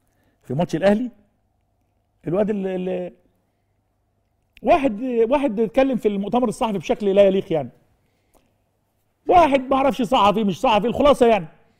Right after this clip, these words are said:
يقول لك يا عم ما تتكلمش عشان الناس ما تزعلش منك. طيب حاضر ماشي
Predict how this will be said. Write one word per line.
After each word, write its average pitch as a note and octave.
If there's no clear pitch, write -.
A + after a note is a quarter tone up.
يقول D#3+
لك D#3+
يا D#3
عم E3
ما D3
تتكلمش D3+
عشان C#3
الناس C3+
ما A#2
تزعلش A#2
منك. G2
طيب F3
حاضر -
ماشي D#3